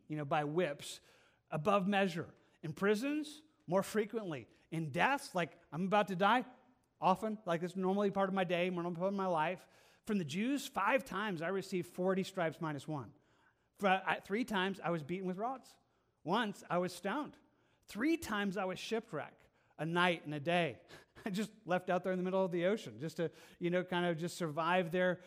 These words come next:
kind of just waiting. "In journeys, often, in perils of water, in perils of robbers, in perils of my own countrymen, in perils of the Gentiles, in perils of the city, in perils in the wilderness, in perils in the sea, in perils among false brethren,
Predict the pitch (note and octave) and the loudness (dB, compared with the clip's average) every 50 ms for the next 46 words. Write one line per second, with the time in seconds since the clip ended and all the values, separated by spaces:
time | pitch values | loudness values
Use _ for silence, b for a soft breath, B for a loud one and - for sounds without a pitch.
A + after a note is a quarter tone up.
0 | B B B B F3+ E3+ F3 E3 D3 E3+ E3+ - - - G3+ G3+ F3 D#3+ F3 F#3 | B B B B -2 0 0 -2 -4 -6 -8 -10 -12 -14 -12 -8 -2 2 2 4
1 | G#3 A3 F#3 C#3+ G#2 - - _ b b b b b b E3 E3+ C3 C#3 F#3+ G#3+ | 4 2 0 -4 -6 -10 -20 _ b b b b b b -4 -4 -2 0 0 2
2 | B3+ B3 F#3+ C3 A2+ - - - - _ - E3 G#3 A3 - - - A2+ - _ | 2 0 0 -2 -6 -10 -18 -20 -12 _ -2 0 0 0 0 -4 -14 -16 -18 _
3 | _ - D3+ - - F3+ F3+ F#3+ F#3+ D3 F3+ F3+ E3+ F#3 G#3 G#3+ G#3+ G#3+ A3 E3+ | _ -12 -10 -6 -2 0 2 2 2 0 -2 -4 -2 0 0 2 2 2 0 0
4 | A#2 - - - - C#3 C3+ - - D#3 D#3 D#3+ E3+ D#3 E3 E3+ F3 G3+ F#3+ F#3+ | -4 -8 -14 -16 -14 -14 -12 -8 -6 -4 -2 -2 -2 -2 -2 -2 0 2 4 6
5 | G3+ G3 D3+ D3 A#2+ - - C3+ C3 - - D#3 D#3+ F3 F#3 F#3+ E3+ F3 F#3 F3 | 4 4 2 0 -8 -12 -12 -14 -12 -10 -6 -4 0 0 2 2 0 0 -2 0
6 | F#3+ F#3+ F#3 F#3+ G3 G3+ F#3+ - G3+ G3 G3 - A3+ G#3 F#3 D3+ A#2+ - - B | 0 0 0 0 0 -2 -2 0 0 0 0 0 -2 -2 -2 -2 -6 -10 -16 B
7 | B B B B B B D#3+ - D#3 D3+ E3 F3+ F#3+ F3 G#3+ G3 G3 F#3+ D#3+ G3 | B B B B B B -6 -2 -2 0 2 2 0 0 0 0 0 0 0 -2
8 | G#3 G#3+ A3+ G#3+ - D#3 C#3 B2+ B2+ B2 C#3 B2+ - - D3+ E3 F3+ G3 G#3 F#3 | -2 -2 -2 -2 -2 -4 -4 -4 -4 -8 -10 -10 -6 -2 0 2 2 2 2 2
9 | G#3 G3+ F#3 G#3 G3+ - - A3 G#3+ G#3 F#3+ D#3+ C3 B2+ - - - F#3 F3+ F3+ | 0 -2 -4 -4 -4 -2 0 0 0 2 0 -2 -4 -6 -8 -4 0 2 2 4
10 | F#3 F#3+ F#3+ G#3 G#3+ G#3 G#3 G#3+ G#3 G#3 G#3+ G#3+ G#3 F#3+ D3 B2 - - B2+ A#2+ | 4 2 2 0 2 2 4 6 6 6 6 4 4 0 -4 -6 -10 -12 -16 -12
11 | - C#3 C#3+ E3+ F#3+ G#3 G#3+ G#3 A#3+ A#3 A#3 A#3 G#3+ - - A3+ A3+ G#3 F3 C#3 | -8 -4 -2 0 0 0 0 -2 -6 -6 -8 -8 -10 -10 -8 -6 -4 -4 -4 -4
12 | B2 B B B B B B D#3 C#3+ - - E3 F#3 G#3 A3+ A#3 G#3+ A3 A#3 A3 | -6 B B B B B B -10 -8 -4 0 2 2 4 4 4 2 2 0 0
13 | A3 A3 A3+ A3 F3 - A3+ A3+ A3+ G3+ - - - A3+ A3+ A3+ A#3 A3+ G3+ G3 | 0 0 -2 -4 -6 -4 -4 -4 -4 -4 -8 -8 -6 -4 -2 -2 -2 -2 -2 -2
14 | G3 E3+ D3 B2+ | -4 -4 -4 -6